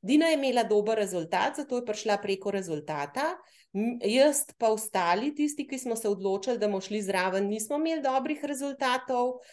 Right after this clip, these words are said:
bom rekla, takih, da se lahko uvrstiš. Eh,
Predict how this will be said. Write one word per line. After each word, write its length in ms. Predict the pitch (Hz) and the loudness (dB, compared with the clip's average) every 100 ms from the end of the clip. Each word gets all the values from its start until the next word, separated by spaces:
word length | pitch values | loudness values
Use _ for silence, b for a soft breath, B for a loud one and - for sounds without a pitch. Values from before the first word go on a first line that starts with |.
| B | B
bom 100 | 196 | 0
rekla, 280 | 196 196 208 | 2 4 2
takih, 480 | 208 202 202 226 180 | 2 2 2 -2 0
da 120 | 185 | 0
se 140 | 185 185 | 0 -2
lahko 300 | 175 - 220 | -4 0 0
uvrstiš. 680 | 165 151 - - 320 392 - - b b b b - | 0 -4 -6 -2 2 2 2 -10 b b b b -4
Eh, 840 | 190 190 190 190 185 185 185 185 | -2 0 0 0 2 2 4 4